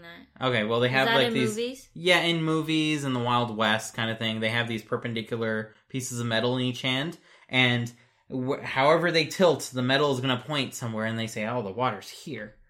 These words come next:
Speaker 2: Uh, and I guess one person got lucky once, and everyone believed them from that point forward. Uh, but there's no, like, statistical advantage to using pieces of rod or, like, actually doing geological surveys to find out if there's water anywhere. Um, so, like,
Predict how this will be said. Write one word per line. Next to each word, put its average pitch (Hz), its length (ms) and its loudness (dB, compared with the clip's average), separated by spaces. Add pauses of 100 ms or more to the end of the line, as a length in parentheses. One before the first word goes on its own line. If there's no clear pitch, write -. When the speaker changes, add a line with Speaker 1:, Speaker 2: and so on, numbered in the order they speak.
(420)
Speaker 2:
Uh, 110 40 -2
and 110 380 0
I 120 60 4
guess 120 240 2
one 127 180 0
person 135 280 -2
got 123 180 2
lucky 127 240 0
once, 117 380 -2
and 110 120 -4
everyone 110 380 -2
believed 113 340 0
them 110 200 -4
from 104 140 -8
that 101 140 -6
point 104 160 -6
forward. 120 440 2 (240)
Uh, 107 240 4
but 117 340 2 (100)
there's 123 440 -2
no, 123 340 2
like, 107 240 -2
statistical 107 1040 -6 (160)
advantage 113 560 -4
to 110 80 -8
using 104 240 -6
pieces 101 240 -10
of 98 100 -10
rod 107 380 2 (260)
or, 110 520 2
like, 101 280 -6
actually 110 400 -6
doing 104 240 -4
geological 98 540 -4
surveys 98 380 -8
to 101 60 -18
find 98 180 -10
out 92 100 -12
if - 60 -20
there's 104 140 -10
water 87 280 -10
anywhere. - 300 -18 (400)
Um, 95 480 -2
so, 107 320 -2 (260)
like, 104 320 -8